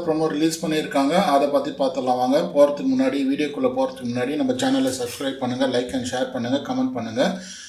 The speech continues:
வாங்க வீடியோக்குள்ள போலாம். இந்த வீட்ல யார் வந்து பள்ளம் தோண்டி அவங்கள கீழே புதைச்சு அவங்க வந்து மேல வந்துட்டு இருக்காங்க? அவர் கேட்குற கேள்வி அதுதான். இதுல இருந்தே பிரஜனுடைய மைண்ட் எவ்வளவு அக்யூரேட்டா, எவ்வளவு ஃபைண்டா, எவ்வளவு சூப்பரா ஒர்க் ஆகுதுன்னு தெரியுது. யோ பிரஜனை,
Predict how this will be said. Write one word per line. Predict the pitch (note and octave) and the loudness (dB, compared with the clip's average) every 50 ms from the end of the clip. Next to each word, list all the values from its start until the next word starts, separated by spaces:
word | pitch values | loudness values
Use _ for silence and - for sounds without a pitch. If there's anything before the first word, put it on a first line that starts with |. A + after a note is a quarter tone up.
| - - | -6 4
வாங்க | B2+ D3 E3 E3 D#3+ D3 | 6 6 6 6 4 2
வீடியோக்குள்ள | C#3+ C#3 C#3 C3 C3+ B2+ A#2+ G2+ | 2 0 -2 -2 -2 -2 -2 -2
போலாம். | A#2+ A2+ A2 G#2+ - - - - _ | -2 -2 -2 -4 -6 -8 -14 -2 _
இந்த | C#3 D#3 D#3+ E3 | 2 4 4 4
வீட்ல | E3+ D#3+ F3+ F#3+ F#3+ F#3 F#3+ F#3 F#3 F#3+ F#3+ F#3+ C4+ | 4 4 4 4 2 4 6 6 6 6 6 4 2
யார் | C#3 C#3+ C#3 E3 F#3+ G#3 G3+ F#3+ | 4 6 6 8 6 6 6 4
வந்து | F3+ F3+ F3+ F#3+ | 2 2 2 2
பள்ளம் | F#3 E3+ D3+ D#3+ F3 F3 F3 | 4 4 4 4 4 2 2
தோண்டி | E3+ E3+ E3 D#3+ D#3+ F3+ F3+ | 2 0 0 2 2 4 4
அவங்கள | F3 D#3+ D#3 D#3 D3 D3 | 4 4 4 2 0 0
கீழே | - E3+ F3 F3+ F3 | 0 0 2 2 2
புதைச்சு | D#3+ - D3 D3 D3 E3 D#3+ - - F3 F3 | 2 4 2 4 4 2 0 0 0 2 4
அவங்க | F3 D3+ C#3 C#3+ D3 C#3+ | 4 4 4 4 4 2
வந்து | C#3+ D3 D#3+ D#3 | 2 2 2 2
மேல | D3 C#3+ D3 | 4 4 4
வந்துட்டு | D#3+ D#3 C#3+ C#3 C3+ C#3 | 6 4 4 2 0 0
இருக்காங்க? | B2+ C3 B2+ - B2+ A#2 B2 B2+ C3 B2+ B2+ - - - | -4 -8 -4 -4 -2 -2 0 0 0 0 -2 -4 -8 -8
அவர் | G#2 G#2 G2+ | -6 -6 -4
கேட்குற | F#2+ B2+ C#3+ D3 E3+ E3+ D#3+ | -2 -2 -2 0 0 0 0
கேள்வி | - E3 E3+ E3+ F3 | 0 0 0 2 2
அதுதான். | E3+ D3+ D3+ C#3+ C#3+ D3+ F3+ F#3+ F#3 - - - _ | 2 2 2 2 0 0 0 0 -2 -4 -8 -10 _
இதுல | - D#3 F3+ A3 G#3+ | 0 4 4 4 4
இருந்தே | G#3+ G#3+ A3 A3+ | 4 6 6 4
பிரஜனுடைய | F#3+ - F3 F3+ F3+ F#3+ G#3+ G#3 G3+ F#3+ F3+ F3 E3+ C#3+ | 4 6 4 4 4 4 2 2 2 4 6 6 4 4
மைண்ட் | D3+ D#3+ F#3 G#3+ G#3 | 4 4 4 4 4
எவ்வளவு | G3 F3+ D#3+ D#3+ E3 F#3+ G#3+ G#3 F#3+ E3 | 4 6 6 6 6 6 6 6 6 6
அக்யூரேட்டா, | D#3 - - - A3 G#3+ G#3 G3 F#3 G3 F#3+ F#3+ F3 | 6 4 2 0 0 2 2 2 6 6 6 8 8
எவ்வளவு | D#3+ E3 E3+ F#3 G3 G3+ F#3+ F#3 - - - - | 6 4 4 4 4 2 2 0 -2 -4 2 4
ஃபைண்டா, | D#3 F3+ F#3+ G#3+ G#3+ G3+ G3+ G3+ G3+ G3 | 4 6 6 4 4 6 6 8 8 6
எவ்வளவு | D#3+ E3 F3 F#3+ G3 F3+ - - | 4 4 4 4 4 2 2 2
சூப்பரா | G3+ A3+ G3 F#3 - G#3+ G#3 F#3+ F3+ | 2 0 2 2 4 4 4 6 6
ஒர்க் | E3+ E3+ - F3+ | 4 4 4 4
ஆகுதுன்னு | E3+ D#3+ D#3+ F3 D#3+ - E3 | 4 4 4 2 2 2 2
தெரியுது. | D#3 D3+ C#3+ B2 B2+ C#3+ E3+ F#3 F#3 F#3 - - - - - - _ - | 4 4 2 2 2 4 4 4 4 2 -2 -6 -12 -16 -20 -16 _ 6
யோ | E3+ F#3+ F#3 F#3 | 8 8 8 8
பிரஜனை, | F#3 F3 F3+ F3+ G#3 G#3+ G3 E3 C3 - - | 6 4 4 4 2 4 4 4 4 2 -2